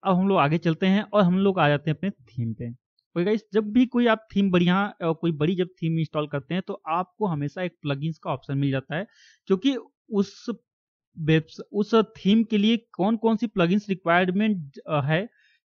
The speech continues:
ये सब चीज़ें आपको उस प्लगइन्स में दे जा-, दे दी जाती है, ठीक है। वहाँ पे एक लिंक दे दिया जाता है, उसमें अटैचमेंट होता है कि आपको ये, ये प्लगइन्स रिक्वायरमेंट है, तभी आपका जो, अ, थीम है ये प्रॉपर वर्क करेगा,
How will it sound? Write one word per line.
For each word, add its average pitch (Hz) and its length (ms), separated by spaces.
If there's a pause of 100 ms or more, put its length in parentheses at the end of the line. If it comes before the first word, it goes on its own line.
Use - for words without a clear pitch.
ये 170 340
सब 233 320
चीज़ें 202 320 (160)
आपको 185 480 (100)
उस 185 200
प्लगइन्स 156 400
में 214 160 (600)
दे 151 220
जा-, 123 180
दे 151 220
दी 143 100
जाती 135 240
है, 127 60
ठीक 214 140
है। 208 60
वहाँ 180 160
पे 185 100
एक 185 80
लिंक 175 200
दे 170 120
दिया 147 200
जाता 139 200
है, 160 80
उसमें 160 240
अटैचमेंट 135 460
होता 127 240
है 185 120 (340)
कि 175 60
आपको 160 260
ये, 175 140
ये 190 200
प्लगइन्स 170 420
रिक्वायरमेंट 151 600
है, 165 80
तभी 151 320
आपका 160 400
जो, 165 360 (320)
अ, 135 200 (100)
थीम 196 260
है 165 140
ये 175 140
प्रॉपर 156 300 (100)
वर्क 147 200 (160)
करेगा, 113 380